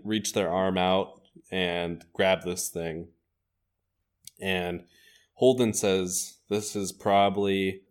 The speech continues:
one of the most important quotes, uh, of the book,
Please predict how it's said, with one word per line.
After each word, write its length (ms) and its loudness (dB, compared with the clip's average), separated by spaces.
one 320 4
of 160 4
the 140 2
most 360 2
important 540 0
quotes, 800 0
uh, 640 0
of 220 -2
the 60 -8
book, 360 -4